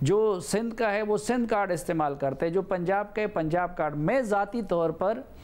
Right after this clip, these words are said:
मज़हब के कार्ड को इस्तेमाल करने का शदीद मुखालिफ हूँ। पिछले धरने के मौका पे भी मैं बार बार मौलाना साहब को इससे मना कर रहा था, और, अ, अभी भी मैं कभी भी इस चीज़ के हक़ में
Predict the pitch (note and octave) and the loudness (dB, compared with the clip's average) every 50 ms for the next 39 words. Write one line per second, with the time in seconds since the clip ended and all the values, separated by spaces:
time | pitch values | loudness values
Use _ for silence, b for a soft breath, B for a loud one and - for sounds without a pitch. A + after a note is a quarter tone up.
0 | B B B B B B B - C#3+ C#3+ D3 E3 G3 A3 G3+ G#3 B3 B3+ A3 - | B B B B B B B -2 2 2 4 4 4 2 2 0 0 -2 -2 -6
1 | - - G#3 G3+ F#3 G3 F3+ E3 F3 G3 F#3+ G3+ - G#3 G3+ G3+ E3+ C#3+ - - | -2 0 0 0 0 0 0 0 0 0 -2 -2 -2 -2 0 0 0 -2 -2 -2
2 | E3+ D#3+ E3+ F3+ F#3 F3+ - E3 D#3+ D#3 E3+ F3+ F3+ F#3 F#3 E3 - - - D#3+ | -2 0 0 0 0 -2 -2 -2 -2 0 -2 -4 -2 -2 -2 -2 -2 -2 -2 0
3 | D3+ E3+ F#3 G3 F3 E3 D#3 C3 D3+ D#3 D#3 D#3+ F#3 F3+ D3+ E3 G3 A#3 C4 - | 2 2 2 2 0 0 -2 -2 -2 -2 -2 -2 -4 -4 -2 0 2 2 2 0
4 | - D#3 - F#3+ G3+ F3+ D3+ C#3 C#3+ C#3+ C#3+ E3 F#3+ F#3 - G3 F#3 E3+ D#3 D3+ | -2 -4 -2 0 0 0 2 2 0 0 0 0 -2 0 0 0 0 2 2 0
5 | C#3+ - F#3 F3+ F3+ G3+ G3 F3+ F#3 G3 F#3+ F#3 F#3 F3+ D3+ D#3 D3+ D#3+ E3+ E3 | 0 0 -4 -4 -2 -2 -2 0 0 0 0 0 0 0 0 0 0 0 0 0
6 | F3 F3 F3 E3+ D#3+ D#3 D3+ D3+ D#3 E3+ D#3+ - E3 D#3+ D#3 - - D3+ D3+ - | -2 -2 0 0 0 0 0 0 0 0 -2 0 -2 -2 -2 -4 -4 -4 -4 -2
7 | - F#3 E3+ F3 F3 F3+ F#3 F3 F#3+ E3+ E3 F3+ F#3 F3+ F3 - F#3+ G#3 B3 - | -2 -2 -2 0 0 -2 -2 -2 -2 -2 0 0 -2 -2 0 -2 -2 -4 -4 -8
8 | B B B B B B B B B B B - D3+ D#3+ F#3+ G#3 G3 F#3+ G3 G3+ | B B B B B B B B B B B -2 0 2 2 2 2 2 2 2
9 | G3 G3 G3 F#3+ - - E3+ F#3 G3+ C#4 E4+ E4 B3+ A3 F#3 D#3 C#3+ - - B | 4 2 2 0 0 -2 -2 0 2 2 2 2 2 2 2 2 0 -2 -6 B
10 | B B B B B C#3+ D#3 F3+ G3+ G#3+ A3 G#3 - G#3+ G#3 G#3+ B3 B3 G3+ F3+ | B B B B B 0 2 4 2 2 0 0 -2 -2 0 0 0 0 2 2
11 | G3+ G#3+ G#3+ G#3+ G#3+ - G#3 G3+ - - - - - G#3 G#3 G#3 - - - G3 | 2 2 2 0 -2 -2 -2 -2 0 -2 -4 -2 0 2 2 2 2 0 -2 -2
12 | D#3 B2+ C#3 F3 F3+ - G3 F#3 G3+ G3+ G#3 G#3 G#3 | -2 0 -2 -4 -4 -4 -4 -2 0 0 0 0 -2